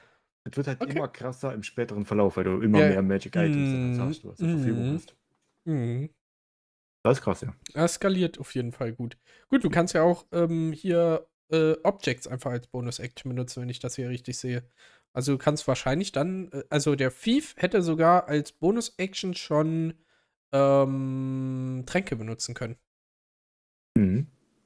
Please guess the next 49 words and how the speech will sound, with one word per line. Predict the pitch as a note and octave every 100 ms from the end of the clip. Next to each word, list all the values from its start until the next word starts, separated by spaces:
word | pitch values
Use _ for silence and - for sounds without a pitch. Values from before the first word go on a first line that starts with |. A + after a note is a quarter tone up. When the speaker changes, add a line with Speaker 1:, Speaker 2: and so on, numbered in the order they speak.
| _
Speaker 2:
Er | C3
hätte | C3+
Speaker 1:
Ja, | C3
Speaker 2:
dann | C3
Speaker 1:
gut. | -
Speaker 2:
einfach | C#3 D3+
als | D3+ -
Bonus-Action, | E3+ C3+ - A#2 - A#2+
die | A#2
er | B2
das | A#2+ G2
Speaker 1:
Ja, |
aber | A#2+ A2
das |
wird | A#2
Speaker 2:
eingeflößt. | B2 C3+
Speaker 1:
doch, | C#3
das | - G#2+
allgemein | - A#2+ A2 A2+ A#2+ G2
wird | F#2
dadurch, | F#2 F2+ F2+ -
äh, | G2+ F#2
gehandhabt, | F#2 F2+ F2+ F2+ -
oder | F#2
nicht? | F2+ - _ _ _ _
Speaker 2:
Genau, | G3 F3+ A2+ -
aber | C#3 D3+
das | E3 -
ist | -
jetzt | D#3+
Speaker 1:
Ja. | A2
Speaker 2:
allgemein | D3 C#3+ C3+ C3
der | A#2+
Fall. | - A#2+ A2+
Deswegen, | B2+ - D3 F3 F3+ F3+
Speaker 1:
Ja, | - _ -
ja. | C#3+ -
Speaker 2:
äh, | -
ist | -
das | F3+ G3 - -
dorthin | F3 B3 C#4 C4+
gehen | C4 B3+
vielleicht | A#3 G3+ G3
sogar | E3 D#3+
dann | D3
ein | C#3+
bisschen | C#3 -
genervt | A#2+ G#2 G#2 -
worden. | D2